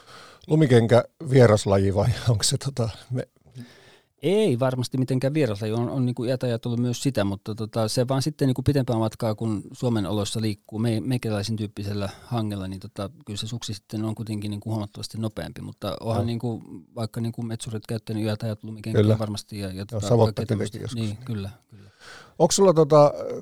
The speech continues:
Speaker 1: kokemusta niistä, niitä sanotaan liukulumikengiksi, mikä on väärä termi, mutta
Speaker 2: Mm,
Speaker 1: tota, niin
Speaker 2: karvapohjasuksi, tai se on se, mitä ne
Speaker 1: karvapohjasuksi,
Speaker 2: itse käyttää,
Speaker 1: joo,
Speaker 2: joo.
Speaker 1: joo. Onko sulla niistä kokemusta?
Speaker 2: Joo, oon käyttänyt niitä parina talvena jossain määrin, ja tota, ne on,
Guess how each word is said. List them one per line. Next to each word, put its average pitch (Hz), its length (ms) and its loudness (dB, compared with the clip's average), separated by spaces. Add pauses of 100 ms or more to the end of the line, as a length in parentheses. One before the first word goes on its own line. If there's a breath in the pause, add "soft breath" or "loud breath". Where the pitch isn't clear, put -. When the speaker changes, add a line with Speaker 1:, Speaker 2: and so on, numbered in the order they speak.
Speaker 1:
kokemusta 135 480 4
niistä, 135 380 6 (460 loud breath)
niitä 123 180 0
sanotaan 131 340 6
liukulumikengiksi, 120 840 4
mikä 120 180 2
on 117 80 4
väärä 123 260 8
termi, 120 300 6
mutta - 280 -8
Speaker 2:
Mm, 139 60 -10
Speaker 1:
tota, 113 200 0
niin 107 80 6
Speaker 2:
karvapohjasuksi, 107 720 0
tai 127 160 8
se 110 80 6
on 101 60 6
se, 113 60 6
mitä - 0 -
ne 101 60 6 (100)
Speaker 1:
karvapohjasuksi, 107 320 0
Speaker 2:
itse - 100 -6
käyttää, 117 180 0
Speaker 1:
joo, 104 120 2
Speaker 2:
joo. 101 280 -6
Speaker 1:
joo. 117 220 -4 (220)
Onko 131 220 0
sulla 123 180 0
niistä 117 300 0
kokemusta? 220 300 6
Speaker 2:
Joo, 107 180 6
oon 156 180 0
käyttänyt 160 460 -2
niitä 160 280 2 (380)
parina 139 300 0
talvena 123 440 0 (260)
jossain 131 320 -4
määrin, 107 280 2
ja 101 60 -4
tota, - 260 -8
ne 180 120 0
on, 165 180 -2